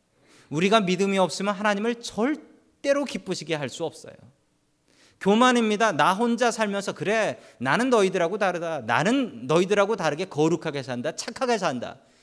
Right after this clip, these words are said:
여러분, 이게 하나님 앞에서 그냥 교만 덩어리가 되는 거예요. 믿음 있어야 주님을 행복하게, 주님을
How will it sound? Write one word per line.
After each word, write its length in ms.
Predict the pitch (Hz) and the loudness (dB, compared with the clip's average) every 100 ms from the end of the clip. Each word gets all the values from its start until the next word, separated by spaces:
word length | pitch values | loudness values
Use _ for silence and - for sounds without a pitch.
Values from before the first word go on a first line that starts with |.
| _ _ | _ _
여러분, 320 | 135 160 208 | 0 2 2
이게 140 | 170 196 | 2 0
하나님 420 | 190 208 202 190 | 0 0 0 0
앞에서 500 | 165 156 139 196 196 - _ | 0 -2 -4 -4 -6 -14 _
그냥 320 | 151 151 208 | -2 -2 -2
교만 440 | - 151 185 226 226 | -2 0 2 2 2
덩어리가 380 | 180 202 190 | 4 4 4
되는 260 | 202 185 156 | 0 -2 -8
거예요. 340 | 117 107 104 135 _ _ _ _ _ | -12 -14 -18 -20 _ _ _ _ _
믿음 320 | 120 147 165 | -6 -2 2
있어야 640 | 151 - 143 113 107 135 - _ _ | 2 0 -2 0 -2 -4 -12 _ _
주님을 380 | - 131 107 113 | -6 -4 -4 -6
행복하게, 760 | 117 185 170 151 120 98 98 - _ _ | -6 -4 -4 -6 -8 -12 -12 -16 _ _
주님을 560 | - 160 151 160 180 | -4 0 2 2 0